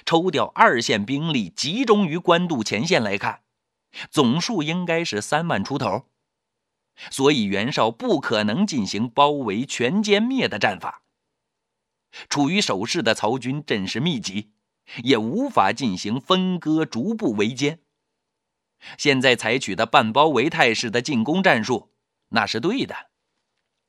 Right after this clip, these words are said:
从官渡发生战事以来，曹操就在关羽出走以后，抽调了几乎所有能抽调的部将，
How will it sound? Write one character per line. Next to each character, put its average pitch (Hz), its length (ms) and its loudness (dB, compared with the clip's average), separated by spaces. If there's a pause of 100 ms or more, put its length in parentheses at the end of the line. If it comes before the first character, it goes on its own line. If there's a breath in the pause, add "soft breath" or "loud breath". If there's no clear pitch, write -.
(1600)
从 160 160 0
官 185 240 6
渡 160 160 2
发 143 200 6
生 151 180 -4
战 127 180 2
事 107 140 -4
以 92 120 -4
来， 90 280 -6 (520 loud breath)
曹 131 220 2
操 156 240 2
就 127 180 -4
在 98 180 0
关 170 300 0
羽 107 220 2
出 175 220 -6
走 151 160 2
以 107 160 -2
后， 170 320 2 (280 loud breath)
抽 147 280 2
调 135 180 0
了 92 140 -4
几 123 200 -4
乎 131 240 -6
所 151 440 2
有 101 260 0
能 113 180 -2
抽 160 260 -4
调 131 180 -2
的 127 80 -2
部 135 200 -4
将， 147 240 -2